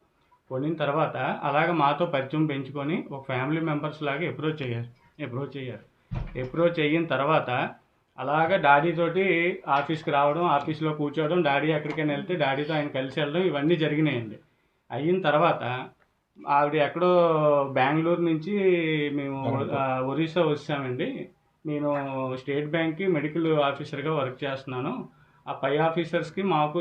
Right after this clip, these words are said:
Speaker 1: ఏదో కొద్దిగా ప్రాబ్లం వచ్చి నేను ఇక్కడికి వచ్చానండి అని చెప్పడం మనతో జరిగిందండి. అయితే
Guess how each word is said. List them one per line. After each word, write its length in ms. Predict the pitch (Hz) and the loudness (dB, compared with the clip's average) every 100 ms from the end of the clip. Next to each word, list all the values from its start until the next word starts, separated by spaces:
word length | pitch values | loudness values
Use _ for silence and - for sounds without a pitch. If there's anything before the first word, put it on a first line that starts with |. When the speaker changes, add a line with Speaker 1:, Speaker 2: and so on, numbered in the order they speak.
| 156 | 2
Speaker 1:
ఏదో 240 | 147 165 165 | 2 2 -2
కొద్దిగా 340 | 147 131 131 - | -4 -4 -4 -4
ప్రాబ్లం 400 | 127 131 135 151 | -2 -2 -2 -4
వచ్చి 200 | 127 196 | -4 -4
నేను 200 | 202 175 | -2 -2
ఇక్కడికి 240 | 147 135 127 | -2 -6 -6
వచ్చానండి 480 | 123 151 147 139 143 | -6 -4 -4 -4 -2
అని 140 | 190 | 0
చెప్పడం 260 | 131 156 165 | 0 0 -2
మనతో 240 | 139 180 | -2 -4
జరిగిందండి. 580 | 147 139 160 131 107 117 - - - - - - | -4 -2 0 0 -4 -10 -16 -20 -20 -20 -20 -10
అయితే 380 | 113 143 180 | -2 -2 2